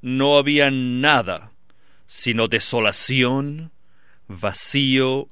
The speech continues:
y tinieblas. Después, Cristo apareció en nosotros, y de allí en adelante tenemos vida. ¡Aleluya! Tuvimos el germinar de la vida,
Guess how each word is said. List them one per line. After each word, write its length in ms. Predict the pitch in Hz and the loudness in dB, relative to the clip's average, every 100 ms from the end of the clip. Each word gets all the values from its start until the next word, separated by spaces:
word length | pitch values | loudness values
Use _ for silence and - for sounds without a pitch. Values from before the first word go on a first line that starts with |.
| - | -10
y 140 | 123 110 | -8 -6
tinieblas. 1080 | 113 101 98 92 87 85 82 - - - - - - - - - - - | -4 -4 -2 -2 -4 -10 -12 -10 -10 -12 -16 -20 -20 -20 -20 -20 -20 -2
Después, 800 | 185 202 - 277 220 190 - - - - - - | 2 2 2 -2 0 -2 -6 -8 -20 -20 -20 -8
Cristo 520 | 113 123 - - 160 | 0 2 2 4 4
apareció 800 | 170 190 208 202 - 302 302 196 | 4 6 6 6 6 6 6 6
en 100 | 151 | 6
nosotros, 800 | 147 - 143 131 113 95 - - - - - - | 2 2 2 2 -2 -4 -8 -16 -20 -20 -10 -2
y 180 | 175 | 2
de 100 | 147 | 6
allí 340 | 143 127 208 226 | 6 4 2 4
en 100 | 214 | 6
adelante 640 | 208 202 254 175 139 160 - - | 6 8 6 6 2 0 -4 -4
tenemos 640 | - 175 175 196 180 170 139 131 | 6 6 8 8 8 6 4 2
vida. 520 | 226 147 101 101 92 - - | 2 4 2 2 2 -4 -4
¡Aleluya! 1200 | - 240 233 208 180 175 156 147 170 147 120 104 - - - - - - - - - - - | 8 12 12 12 8 6 4 2 4 4 2 0 -4 -12 -20 -20 -20 -20 -20 -20 -20 -20 -4
Tuvimos 600 | - 185 254 254 247 233 - | 2 4 6 8 8 6 8
el 220 | 208 202 | 8 8
germinar 920 | - 202 180 170 165 160 185 208 180 | 4 4 4 4 0 2 8 8 8
de 120 | 143 | 6
la 140 | 135 117 | 6 4
vida, 400 | 110 95 85 | 2 -4 -6